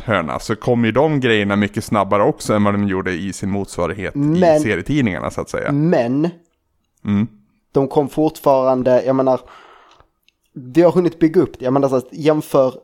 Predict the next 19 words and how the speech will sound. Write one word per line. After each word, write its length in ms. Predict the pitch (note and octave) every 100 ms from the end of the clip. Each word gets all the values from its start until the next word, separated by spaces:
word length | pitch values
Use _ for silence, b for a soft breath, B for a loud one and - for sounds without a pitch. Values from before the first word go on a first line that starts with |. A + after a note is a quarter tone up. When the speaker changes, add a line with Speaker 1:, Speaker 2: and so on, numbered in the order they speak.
| -
Speaker 2:
Batman 280 | D3 C#3 C#3
versus 260 | C3+ C3+ B2+
Superman 400 | - B2+ A#2+ A#2+
med 80 | A#2
Civil 240 | C3+ C3
War. 360 | C#3 C3 G2 G2 b b b b _ _
Speaker 1:
Ja. 320 | G#2 G2 F2+ -
Speaker 2:
Det 120 | B2+
har 140 | C#3 C3
funnits, 380 | - C#3 - C#3+
alltså, 220 | C#3+ B2+ B B B B B B _ - _ - -
tänk 220 | G#3+ G3
dig 100 | F#3
om 60 |
de 100 | F3
hade 140 | F3+ E3+
gjort 200 | D#3 -
det 60 |
här. 240 | D#3 A2+